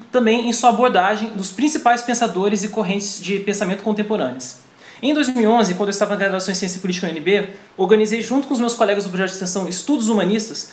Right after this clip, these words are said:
uma aula magna no Auditório Joaquim Nabuco, em homenagem aos setenta anos do nascimento de José Guilherme Melchior, com o título Liberalismo Antigo e Moderno. Os palestrantes foram os professores Paulo Kramer e Antônio Paim, que infelizmente nos deixou algumas semanas.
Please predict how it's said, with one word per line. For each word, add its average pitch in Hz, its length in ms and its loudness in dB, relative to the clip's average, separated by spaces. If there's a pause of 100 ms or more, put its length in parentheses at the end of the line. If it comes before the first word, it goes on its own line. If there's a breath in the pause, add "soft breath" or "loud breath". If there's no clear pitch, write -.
(140 loud breath)
uma 202 160 2
aula 220 240 6
magna 196 400 2
no 185 60 -6
Auditório 185 340 0
Joaquim 180 180 -2
Nabuco, 185 480 0 (800)
em 190 80 0
homenagem 208 300 2
aos 220 80 -6
setenta 247 320 -2
anos 220 180 -4
do 196 80 0
nascimento 190 300 -2
de 180 60 -10
José 175 180 -2
Guilherme 185 240 -2
Melchior, 214 380 -2 (220 loud breath)
com 226 120 2
o 220 40 4
título 220 300 -2
Liberalismo 214 460 2
Antigo 220 240 -4
e - 20 -2
Moderno. 170 400 -2 (340 loud breath)
Os 196 120 -6
palestrantes 233 720 2
foram 220 140 2
os 214 60 -2
professores 202 400 -4
Paulo 208 240 2
Kramer 233 580 0
e 202 100 0
Antônio 214 300 2
Paim, 214 300 2 (320 loud breath)
que 214 120 0
infelizmente 233 500 2
nos 220 100 0
deixou 214 220 2
algumas 208 260 2
semanas. 147 600 -4